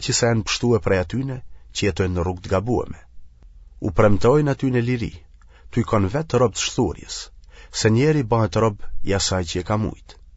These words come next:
Se nëse i kanë pshtue fllitësinave të botës, fal njohjes Zotit ton, edhe shpëtimtarit Jezu Krisht,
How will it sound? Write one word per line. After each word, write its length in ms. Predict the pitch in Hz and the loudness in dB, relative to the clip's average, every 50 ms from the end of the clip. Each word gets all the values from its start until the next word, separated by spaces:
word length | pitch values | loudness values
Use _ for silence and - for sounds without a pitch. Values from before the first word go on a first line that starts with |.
| - - - - _ - - - - | -20 -20 -20 -20 _ -20 -20 -20 -12
Se 180 | - - - 92 | -6 -2 -2 0
nëse 220 | 92 92 - 104 | 0 0 0 0
i 60 | 95 - | 2 2
kanë 160 | 101 95 90 | 2 0 0
pshtue 380 | - - - - 160 151 135 - | -2 -6 -4 -2 0 0 0 0
fllitësinave 640 | - 120 117 - - - - 123 117 113 107 104 104 95 | 0 -4 -2 -2 -2 -2 -2 0 0 0 0 0 -2 -4
të 80 | 98 101 | -4 -2
botës, 400 | 131 120 92 82 - 65 - - | 0 0 0 -2 -4 -6 -6 -6
fal 240 | - - 90 87 87 | -4 -2 -2 -2 0
njohjes 460 | 90 98 107 104 95 95 90 87 92 98 | 0 0 0 -2 -2 -4 -4 -4 -4 -2
Zotit 320 | 110 101 90 - 82 80 - | -2 -2 -2 -2 -6 -4 -2
ton, 320 | 135 127 - - - - - - - - - - - | -2 -2 -2 -4 -8 -14 -18 -20 -20 -20 -16 -10 -6
edhe 160 | 87 92 95 | -4 -2 -2
shpëtimtarit 720 | - - - 95 82 95 92 90 113 110 107 90 85 82 | -2 -2 -4 -4 -4 -4 -4 -2 -2 -2 -2 -2 -2 -4
Jezu 220 | 92 92 90 95 85 | -4 -4 -4 -4 -4
Krisht, 400 | - 156 151 - - - - - | -4 -4 -4 -4 -6 -10 -12 -16